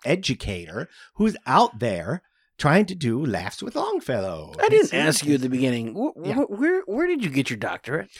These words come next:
Speaker 1: Excuse me?
Speaker 2: Where did you get your doctorate?
Speaker 1: My doctorate.
Speaker 2: Yeah, uh, is it a P H D or an M D or
Speaker 1: Yes.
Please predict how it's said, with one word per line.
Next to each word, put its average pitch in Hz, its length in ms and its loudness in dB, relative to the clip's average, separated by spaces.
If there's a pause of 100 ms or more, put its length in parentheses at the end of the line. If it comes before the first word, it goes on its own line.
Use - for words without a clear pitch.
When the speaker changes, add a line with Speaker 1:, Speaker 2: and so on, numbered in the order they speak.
(220)
Speaker 1:
Excuse 127 280 0
me? 208 160 -2 (500)
Speaker 2:
Where 160 100 -4
did 190 120 -6
you 170 60 -12
get 165 140 -8
your 156 80 -8
doctorate? 139 500 -4 (760)
Speaker 1:
My 107 160 -4
doctorate. 110 480 -6 (240)
Speaker 2:
Yeah, 139 300 -2
uh, 131 140 2
is 131 200 -4
it 139 80 0
a 131 40 -6
P 190 180 2
H 190 160 4
D 165 280 4
or 123 120 4
an 107 80 -2
M 147 180 2
D 151 400 0
or 104 500 -6 (920)
Speaker 1:
Yes. - 360 -10